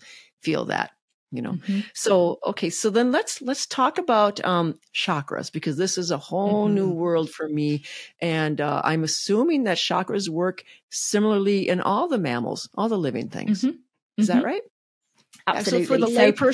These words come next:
Speaker 1: layperson, for the person that's never been there, could you please explain?
Speaker 2: Sure. So I'm happy to talk about <laughs> cat chakras.
Speaker 1: <laughs>
Speaker 2: So they, so chakras are energy,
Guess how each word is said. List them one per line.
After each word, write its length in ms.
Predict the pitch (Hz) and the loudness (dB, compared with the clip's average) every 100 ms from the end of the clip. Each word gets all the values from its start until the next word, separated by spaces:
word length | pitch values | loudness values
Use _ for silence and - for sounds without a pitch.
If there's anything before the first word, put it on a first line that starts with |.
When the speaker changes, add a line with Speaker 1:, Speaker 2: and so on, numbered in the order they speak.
| - | 2
Speaker 1:
layperson, 60 | - | -2
for 60 | 190 | 0
the 100 | 170 | 0
person 300 | 196 208 202 | -2 -2 -2
that's 160 | 175 180 | 0 0
never 240 | 190 208 | 2 2
been 240 | 196 208 | 2 0
there, 120 | 214 208 | 0 -2
could 160 | 185 | -2
you 120 | 185 | -4
please 260 | 202 214 220 | -6 -8 -6
explain? 360 | - - 170 370 _ _ _ _ _ _ - - - - | -10 -8 -8 -10 _ _ _ _ _ _ -20 -18 -16 -16
Speaker 2:
Sure. 420 | - - 311 214 - | -8 -2 2 4 2
So 360 | - 269 254 | 0 2 2
I'm 60 | 226 | 2
happy 400 | 208 262 - 254 | 0 0 2 2
to 120 | 247 | 2
talk 220 | - 269 | 2 2
about 320 | 254 220 208 254 | 4 6 6 4
<laughs> 400 | 269 285 392 254 | 4 6 6 6
cat 200 | 330 311 | 2 4
chakras. 600 | - 294 262 294 311 - | 2 4 6 6 4 0
Speaker 1:
<laughs> 40 | - - - | -8 -8 -8
Speaker 2:
So 320 | - 277 277 | 4 6 6
they, 380 | 214 269 285 254 | 4 6 6 4
so 140 | 220 285 | 2 2
chakras 500 | - 339 269 294 254 | 4 2 4 2 4
are 320 | 202 196 196 - - - | 6 4 2 -2 -16 0
energy, 400 | 226 220 202 202 | 4 6 6 2